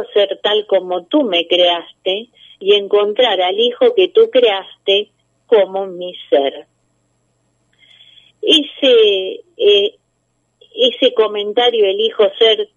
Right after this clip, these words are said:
tal como tú me creaste", apunta a, a, a que cuando nacemos todos somos seres muy perfectos de luz. Y, por supuesto, nuestro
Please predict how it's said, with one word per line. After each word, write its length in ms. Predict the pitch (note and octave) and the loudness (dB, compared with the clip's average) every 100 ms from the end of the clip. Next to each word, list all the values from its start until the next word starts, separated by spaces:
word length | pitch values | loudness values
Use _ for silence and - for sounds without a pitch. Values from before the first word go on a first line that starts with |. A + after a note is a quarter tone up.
| - | -6
tal 240 | G#3+ A3 | -4 -2
como 380 | G#3 F3+ F3 E3+ | -2 -4 -4 -2
tú 220 | A3+ A3 | 2 2
me 220 | F3+ F#3+ | 2 -4
creaste", 840 | G3 F#3 F3 D#3 - - F3 F3 F#3+ _ _ _ _ _ _ _ _ _ _ _ _ _ _ _ | 0 2 2 0 -10 -8 -4 -4 -8 _ _ _ _ _ _ _ _ _ _ _ _ _ _ _
apunta 1000 | G#3 A3 - A#3 F#3+ F3+ E3 F#3 G3 A3 _ _ _ - | -6 -6 2 2 2 -2 -4 -4 -4 -14 _ _ _ -8
a, 260 | F3 F3 | -6 -6
a, 420 | - E3+ F3 - | -8 -8 -8 -6
a 60 | F3+ | -4
que 140 | - E3+ | -2 -2
cuando 440 | F#3+ F#3 F3+ E3+ | 0 -2 0 0
nacemos 840 | F3 F3+ F#3 - A#3 F#3+ F#3+ F#3+ - | 0 -4 -2 0 0 0 -8 -14 -12
todos 280 | - G3+ G#3 - - _ - | -6 -2 -2 -4 -18 _ -6
somos 460 | - F#3+ G3 G#3+ A#3 - _ _ _ _ _ - - | -2 -2 -2 -8 -8 -14 _ _ _ _ _ -20 -2
seres 360 | F3+ F3 G#3 A3+ - | 2 4 4 -2 -10
muy 320 | F3+ F3 F3+ | -16 -8 -6
perfectos 720 | F3+ E3 E3+ F3+ E3+ - E3+ | -2 -2 0 0 -2 -2 -4
de 140 | E3 F3 | 0 0
luz. 260 | F3+ G3 B3 - - _ _ _ _ _ _ _ _ _ _ _ _ _ _ _ _ _ - _ _ _ _ | 0 -4 -6 -10 -14 _ _ _ _ _ _ _ _ _ _ _ _ _ _ _ _ _ -20 _ _ _ _
Y, 280 | - F#3+ F#3 | -2 -2 0
por 180 | F#3+ F3+ | 0 0
supuesto, 460 | G3+ F#3+ G#3+ A3 A#3 | 0 2 2 2 -2
nuestro 720 | F3 F3 F3 E3+ E3 D#3+ | -2 -4 0 0 0 -2